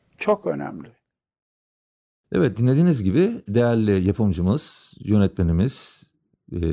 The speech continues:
Speaker 2: Yılmaz Atadeniz'in değerli bir kaydını dinlemiş olduk. Ben programda elimdeki Yılmaz Atadeniz arşivinden, e, ses kayıtlarını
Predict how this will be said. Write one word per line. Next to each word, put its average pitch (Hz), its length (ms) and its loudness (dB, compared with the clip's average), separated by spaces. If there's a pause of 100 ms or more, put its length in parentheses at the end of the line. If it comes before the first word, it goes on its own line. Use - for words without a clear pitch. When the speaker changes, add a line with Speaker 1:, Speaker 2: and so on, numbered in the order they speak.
(240)
Speaker 2:
Yılmaz 85 380 0
Atadeniz'in 95 680 0 (560)
değerli 101 480 0
bir - 460 -4
kaydını 104 380 0
dinlemiş 85 380 -2
olduk. - 380 -6 (160)
Ben 131 200 -2
programda 131 720 0 (460)
elimdeki 120 520 0
Yılmaz 107 500 2
Atadeniz 117 400 2
arşivinden, 95 840 0 (280)
e, 85 420 -4
ses - 260 -2
kayıtlarını 104 640 0